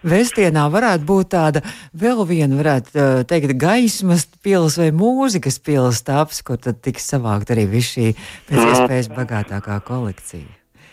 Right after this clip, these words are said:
Speaker 2: Tā, nu jā, tā galvenokārt jāpārliecina ir vietējā pašvaldība, lai viņi iesaistās, tā sakot,
Speaker 1: Mhm.
Speaker 2: ar pilnu krūti. Es ceru, ka tas izdosies.
Speaker 1: Kas,
Speaker 2: Bet, nu,
Speaker 1: kas vēl jūs esat šajā, šajā,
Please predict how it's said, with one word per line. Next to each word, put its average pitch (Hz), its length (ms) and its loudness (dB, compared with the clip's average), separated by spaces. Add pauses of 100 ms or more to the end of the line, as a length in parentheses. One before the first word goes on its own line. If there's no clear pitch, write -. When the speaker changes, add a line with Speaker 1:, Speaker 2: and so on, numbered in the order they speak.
Speaker 2:
Tā, 113 480 2
nu 123 240 2
jā, 127 240 2 (600)
tā 123 180 0 (220)
galvenokārt 131 600 0
jāpārliecina 123 920 2
ir - 120 -8 (540)
vietējā 135 500 2
pašvaldība, 117 720 0
lai 113 140 2
viņi 117 340 0 (460)
iesaistās, 117 720 0 (240)
tā 110 160 0
sakot, 123 380 0
Speaker 1:
Mhm. 123 40 0
Speaker 2:
ar 113 60 -2
pilnu 117 380 0
krūti. 113 340 0
Es - 240 -14
ceru, 123 180 2
ka 117 120 0
tas - 260 -4
izdosies. 131 580 0 (1400)
Speaker 1:
Kas, - 240 0
Speaker 2:
Bet, 135 140 0 (280)
nu, 131 80 -14
Speaker 1:
kas - 240 0
vēl 320 220 0
jūs 170 260 2
esat 180 260 0
šajā, 127 560 2
šajā, 113 560 0